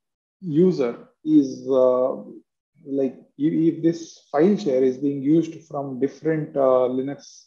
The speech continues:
clients, uh, one thing to make sure is that, uh, the U I D and the G I D for users map to exactly the same values. Uh, yeah,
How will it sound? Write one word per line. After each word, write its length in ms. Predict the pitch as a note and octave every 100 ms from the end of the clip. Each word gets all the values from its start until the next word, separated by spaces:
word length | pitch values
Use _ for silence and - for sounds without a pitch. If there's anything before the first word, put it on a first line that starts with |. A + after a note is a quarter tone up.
| _
clients, 500 | D#3 G3+ E3 B2 - - _ _ _ _ _ _ -
uh, 220 | C#3 C3+
one 500 | A#2+ A#2 - D3 F3+
thing 220 | G3 F3+
to 180 | D#3+ C#3+
make 300 | B2+ C#3 D3
sure 280 | - D#3+ D3
is 200 | B2 A#2+
that, 340 | C3+ B2+ B2+
uh, 540 | B2 B2 A#2+ A#2+ A#2+ - B2+
the 100 | B2+
U 260 | C3+ F3
I 140 | F3+ F3+
D 200 | F3 F3
and 160 | C#3+
the 140 | C3+ B2+
G 240 | B2+ D#3
I 80 | D#3+
D 220 | C#3 D3+
for 280 | C#3+ C#3 B2+
users 560 | C#3 F3+ D3+ B2 A2 _ _
map 360 | C3+ D3 C#3+ - -
to 140 | D3
exactly 680 | C3+ C3 B2+ D3+ - D#3 D3+
the 160 | C3+ C3+
same 380 | - C#3+ C#3+
values. 440 | B2 C3 B2 A#2+ A2+ A#2+ -
Uh, 800 | C#3+ C3 B2 A#2+ B2 B2 B2 - D3
yeah, 300 | C#3+ C#3 C3+